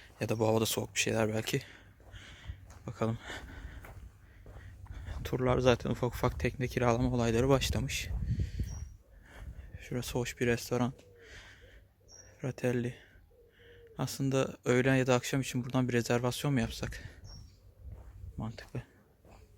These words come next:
Fiyatları falan çok bilmiyorum açıkçası. Hiç bakmadım fiyatlara. Üç euro falan yazıyor. Gördüğünüz gibi.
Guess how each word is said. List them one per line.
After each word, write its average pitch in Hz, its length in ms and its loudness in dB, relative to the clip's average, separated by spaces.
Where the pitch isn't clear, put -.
Fiyatları 139 460 0
falan 139 260 4
çok - 260 0
bilmiyorum 117 320 4
açıkçası. 110 320 -2
Hiç 117 160 0
bakmadım 113 300 2
fiyatlara. 113 460 0
Üç - 280 0
euro 120 140 8
falan 117 280 6
yazıyor. 107 420 4
Gördüğünüz 131 420 -6
gibi. - 240 -6